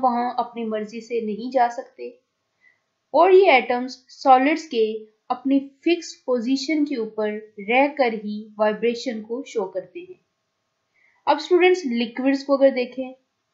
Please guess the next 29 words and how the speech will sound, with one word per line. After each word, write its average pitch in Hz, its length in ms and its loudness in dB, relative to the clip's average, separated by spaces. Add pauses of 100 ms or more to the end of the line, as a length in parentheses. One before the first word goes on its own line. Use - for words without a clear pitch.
(420)
तो 262 80 -2
liquids 294 520 0
के 339 160 0
atoms 311 520 2 (1160)
के 262 80 -6
दरमियान 254 640 2 (360)
force 254 320 4
of 302 140 -4
attraction 254 580 -2 (220)
weak 226 300 -8
होती 254 360 -4
है। 226 80 -8 (880)
force 294 280 6
of - 100 -8
attraction 294 480 0 (140)
weak 269 280 -2
होने 254 200 -2
की 254 120 -14
वजह 233 280 0
से 226 180 -8 (320)
liquids 269 500 -4
के 269 160 -4 (220)
atoms 233 520 -2 (140)
और 208 120 -4 (100)
molecules 220 840 -2 (260)
freely 277 480 2
move 220 280 -4 (120)
करते 254 320 0
हैं। 240 220 -14